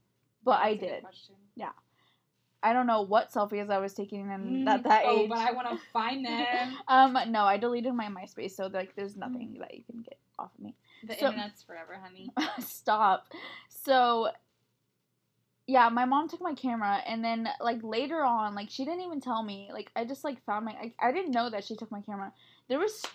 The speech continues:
Speaker 1: like, pictures of the stripper on my camera, and I was so traumatized. He was
Speaker 2: How old were you?
Speaker 1: He was, uh, I told you I was seven.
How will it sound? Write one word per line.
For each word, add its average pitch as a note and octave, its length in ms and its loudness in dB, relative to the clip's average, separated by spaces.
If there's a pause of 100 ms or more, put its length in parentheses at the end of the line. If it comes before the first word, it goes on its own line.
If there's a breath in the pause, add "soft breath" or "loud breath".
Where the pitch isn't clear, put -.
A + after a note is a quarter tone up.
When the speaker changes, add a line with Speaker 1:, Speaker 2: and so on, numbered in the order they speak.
(220)
Speaker 1:
like, B3+ 240 0
pictures C4+ 420 -4
of A#3 180 4
the B3+ 80 -4
stripper G3+ 580 -4
on F#3+ 180 -2
my F#3 100 -6
camera, F#3 340 -12
and A3 120 -4
I A3+ 80 0
was D4 140 -6
so G#3 300 -2
traumatized. B3 720 -4 (300)
He F4 80 6
was G4 100 6
Speaker 2:
How F#4 300 2
old F4+ 220 2 (100)
were G4+ 80 -2
you? B3+ 400 -4
Speaker 1:
He D4+ 60 0
was, D#4 180 0
uh, C4+ 240 0
I F#4+ 60 -2
told C5 300 -2
you B4+ 60 0
I B4 40 -4
was A#4 100 -18 (100)
seven. G#4 440 -10